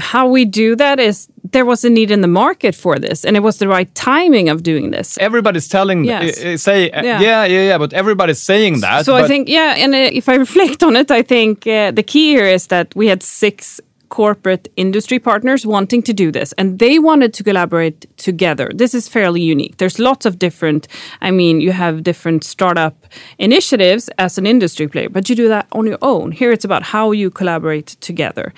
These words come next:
Speaker 1: And then also looking at, uh, uh, large corporate companies working with innovation and startups,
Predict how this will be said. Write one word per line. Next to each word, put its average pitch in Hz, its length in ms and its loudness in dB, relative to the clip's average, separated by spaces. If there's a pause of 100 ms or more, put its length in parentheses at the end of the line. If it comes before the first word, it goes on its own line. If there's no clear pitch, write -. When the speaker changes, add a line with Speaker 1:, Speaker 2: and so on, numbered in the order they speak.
(320)
Speaker 1:
And 190 160 0
then 226 320 0
also 220 720 0 (260)
looking 226 540 0
at, 170 440 -2
uh, 165 540 -2
uh, 165 460 -8 (600)
large 202 380 -2
corporate 180 320 -2
companies 226 640 0
working 214 460 0
with 180 160 -2
innovation 170 600 0
and 160 140 0
startups, - 500 -6